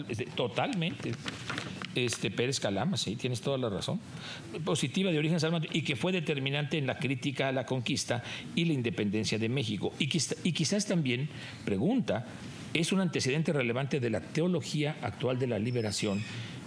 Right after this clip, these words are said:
y, e incluso de la filosofía de la liberación de Enrique Dussel. Es decir, esa es una pregunta, ¿eh? No es afirmación. A mi juicio, este capítulo sobre ilustración indoamericana,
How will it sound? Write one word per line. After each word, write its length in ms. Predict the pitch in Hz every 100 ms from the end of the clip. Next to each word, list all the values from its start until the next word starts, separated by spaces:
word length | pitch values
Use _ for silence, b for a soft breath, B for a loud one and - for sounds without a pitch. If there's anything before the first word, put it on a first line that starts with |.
| -
y, 360 | 175 165 - -
e 80 |
incluso 680 | 135 127 120 220 247 - 165 -
de 120 | 113
la 140 | 110 113
filosofía 760 | 117 110 - - 143 135 127 - - -
de 180 | 131 170
la 120 | 117
liberación 560 | 101 104 98 95 110 110
de 60 |
Enrique 320 | 98 92 87 92
Dussel. 300 | - 101 95
Es 60 | 101
decir, 260 | - - -
esa 220 | 214 196
es 80 | 208
una 180 | 220 175
pregunta, 400 | 131 120 107 123
¿eh? 80 |
No 80 | 156
es 120 | 160
afirmación. 520 | 127 - 104 95 - - - - - - - B B B B B B B B B B -
A 100 | 208
mi 100 | 220
juicio, 440 | 220 330 - 233 233
este 220 | 190 226
capítulo 460 | 185 131 202 170 143
sobre 220 | 123 123
ilustración 600 | 127 113 123 110 165 180 -
indoamericana, 840 | 214 254 214 156 131 113 113 101 110